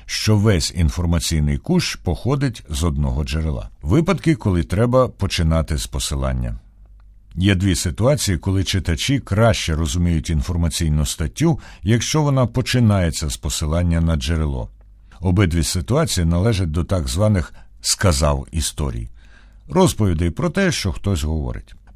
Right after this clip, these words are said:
Перша. Коли заяву або звинувачення чи претензію висловлює така визначна і помітна фігура, що її особу треба назвати перше, ніж проінформувати про зміст сказаного. Друга.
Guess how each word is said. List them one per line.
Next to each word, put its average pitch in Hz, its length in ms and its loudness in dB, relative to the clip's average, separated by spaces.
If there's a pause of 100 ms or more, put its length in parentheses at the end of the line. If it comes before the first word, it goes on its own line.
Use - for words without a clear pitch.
Перша. 85 420 0 (400)
Коли 101 260 2
заяву 90 500 2
або 85 240 0
звинувачення 78 800 0
чи - 180 -4
претензію 127 720 0 (240)
висловлює 107 680 2
така 107 300 0
визначна 98 580 2
і 82 100 2
помітна 90 520 0
фігура, 127 480 0 (280)
що - 260 0
її 147 200 4
особу 127 440 2
треба 131 480 2
назвати 113 520 2
перше, 113 680 0
ніж 104 300 2
проінформувати 92 960 0
про 127 260 0
зміст 92 420 0
сказаного. 62 760 -6 (920)
Друга. 87 580 0